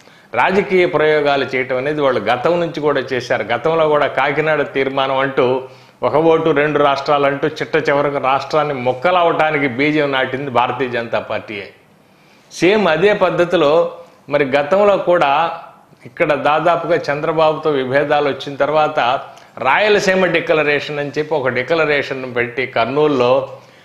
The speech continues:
మరి హైకోర్టు కర్నూలుకు రావాలి, రాయలసీమకు రావాలి, రాయలసీమకు అన్యాయం జరుగుతుందంటూ మొదలుపెట్టి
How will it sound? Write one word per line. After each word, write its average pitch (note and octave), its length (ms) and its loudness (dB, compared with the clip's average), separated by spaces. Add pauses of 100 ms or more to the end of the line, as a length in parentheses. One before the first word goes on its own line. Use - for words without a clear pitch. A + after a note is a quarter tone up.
(120)
మరి C3+ 200 0
హైకోర్టు D#3 560 0
కర్నూలుకు D3 500 0
రావాలి, C3+ 460 2
రాయలసీమకు C3+ 640 -2
రావాలి, B2+ 520 0
రాయలసీమకు B2+ 640 -2
అన్యాయం C3 400 -2
జరుగుతుందంటూ A#2 720 -4
మొదలుపెట్టి A#2+ 880 -4